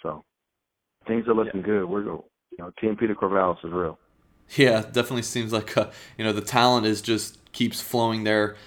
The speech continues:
Speaker 2: uh, for your seven-on-seven team. So we definitely appreciate your quick time, uh, coming on the Edge podcast. I understand you, you have some other duties to take care of. So definitely, uh, you know, have a great rest of your day and take care.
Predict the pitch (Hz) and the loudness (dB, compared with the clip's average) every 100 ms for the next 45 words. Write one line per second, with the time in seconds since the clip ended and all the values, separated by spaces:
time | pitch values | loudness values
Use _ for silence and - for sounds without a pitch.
0 | - - 104 101 101 113 107 104 - 110 | -10 0 2 2 0 0 0 0 0 0
1 | 107 101 - 104 104 110 104 110 104 - | 0 0 0 -2 -2 -6 0 2 2 -2
2 | - 123 151 165 185 175 175 170 - 160 | -6 6 8 8 6 6 4 2 2 2
3 | 147 143 151 147 143 143 139 - 104 - | 2 0 -4 0 2 2 0 2 2 2
4 | 135 131 123 123 - 123 120 117 113 110 | 2 2 2 0 2 2 2 -2 -4 -6
5 | - 110 110 107 113 110 107 110 107 107 | -6 -2 -2 -2 -2 -4 -4 -6 -4 -2
6 | 113 107 107 104 107 101 113 104 101 104 | 0 -2 -2 -4 -2 0 0 0 -2 -2
7 | 101 113 127 123 110 104 - - - 113 | -2 -2 0 2 2 0 -4 -18 -10 -2
8 | 107 123 120 131 127 127 127 127 117 127 | 4 4 6 6 6 2 2 2 0 -2
9 | 131 110 - | 0 0 -2